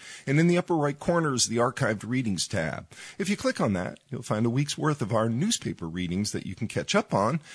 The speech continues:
as well as a wide variety of periodicals and literature that stay up there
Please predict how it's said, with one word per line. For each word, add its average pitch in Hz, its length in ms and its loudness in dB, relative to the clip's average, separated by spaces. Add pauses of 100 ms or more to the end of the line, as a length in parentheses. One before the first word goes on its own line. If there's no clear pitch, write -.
(140)
as 143 220 2
well 139 160 2
as 113 100 0
a 104 40 0
wide 127 440 2
variety 90 640 -2 (260)
of 92 340 0
periodicals 117 760 2
and 101 240 -2
literature 101 720 -2 (140)
that 107 180 -4
stay 214 340 2
up - 200 -2
there 85 320 0